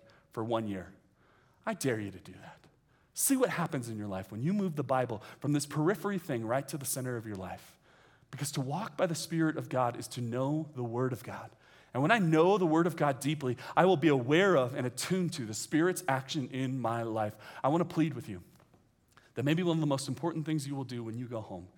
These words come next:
is to move the Bible to the center of your life and become not someone who says, "I need to read the Bible," but someone who says about themselves with integrity, "I am a Bible reader."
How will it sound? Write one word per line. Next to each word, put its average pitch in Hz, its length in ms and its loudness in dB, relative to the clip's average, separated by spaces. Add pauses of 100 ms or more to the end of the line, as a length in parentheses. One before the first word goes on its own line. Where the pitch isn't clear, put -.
(400)
is - 140 -6
to - 80 -8
move 131 180 0
the 202 80 -2
Bible 151 320 0
to 151 120 -8
the 139 60 -10
center 139 320 -4
of 127 120 -6
your 131 100 -6
life 87 360 -12 (340)
and 120 100 -2
become 139 300 2
not 156 180 4
someone 226 180 0
who 214 80 0
says, 190 240 4
"I 180 80 6
need 175 180 4
to 160 80 -4
read 160 140 2
the 135 40 -10
Bible," 104 420 -6 (380)
but 131 120 -2
someone 170 220 4
who 196 100 2
says 196 300 8
about 127 220 2
themselves 110 400 -2
with 131 120 -4
integrity, 127 540 -2 (400)
"I 156 460 2 (320)
am 139 400 0 (240)
a 113 80 -2
Bible 113 480 0 (280)
reader." 107 460 -6